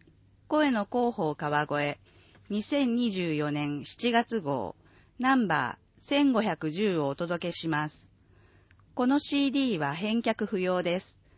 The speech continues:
同封している厚紙は、お送りした布の袋に入れたまま、郵便ポストに投函して返却してください。なお、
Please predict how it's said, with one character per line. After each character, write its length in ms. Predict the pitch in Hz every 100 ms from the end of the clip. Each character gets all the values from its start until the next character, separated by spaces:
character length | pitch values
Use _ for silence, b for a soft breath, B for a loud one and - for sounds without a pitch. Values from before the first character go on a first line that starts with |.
| b b b b
同 240 | - 254 285
封 240 | 311 285
し 100 | 277
て 220 | - 262
い 60 | 254
る 100 | 240
厚 220 | 233 233
紙 260 | 214 214 208
は、 260 | 196 190 - _ -
お 140 | 233
送 200 | 262 262
り 120 | 240
し 100 | 233
た 140 | - 208
布 120 | 202
の 280 | 214 254 262
袋 320 | - 262 254
に 140 | 214
入 40 | 151
れ 100 | 156
た 140 | 160
ま 140 | 160
ま、 260 | 156 151 151 _ -
郵 240 | 226 285
便 220 | 277 277
ポ 180 | 269 277
ス 60 | -
ト 100 | 175
に 140 | 151
投 240 | 185 185
函 300 | 185 185 175
し 140 | 185 -
て 140 | 165
返 280 | 180 185 196
却 240 | 190 180
し 100 | -
て 100 | -
く 80 | 160
だ 140 | 156 160
さ 220 | 156 139
い。 120 | 107 _ _ _ b b b b b b b
な 220 | - 233 190
お、 180 | 135